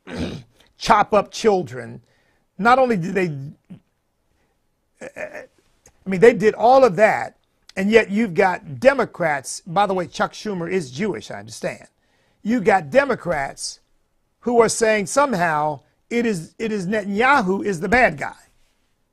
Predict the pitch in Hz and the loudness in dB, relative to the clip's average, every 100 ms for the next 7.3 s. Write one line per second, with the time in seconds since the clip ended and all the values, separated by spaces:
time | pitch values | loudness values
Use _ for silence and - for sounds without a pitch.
0 | _ _ _ _ _ _ _ _ _ _ | _ _ _ _ _ _ _ _ _ _
1 | _ - 202 214 202 160 240 - 220 202 | _ -4 4 6 6 4 -2 0 2 2
2 | - - 185 190 - 175 170 - 202 190 | 2 0 0 -2 -6 -8 -8 -6 -2 -2
3 | 170 214 220 113 - - _ _ _ _ | -2 -4 -6 -10 -16 -16 _ _ _ _
4 | _ - 180 _ - 220 220 - - - | _ -14 -14 _ -18 -14 -12 -14 -18 -20
5 | _ _ _ _ _ 190 131 - 147 139 | _ _ _ _ _ -14 -10 -8 -8 -10
6 | 135 131 120 - 131 120 123 107 101 - | -14 -16 -16 -14 -14 -14 -16 -18 -14 -12
7 | 113 - - | -12 -14 -20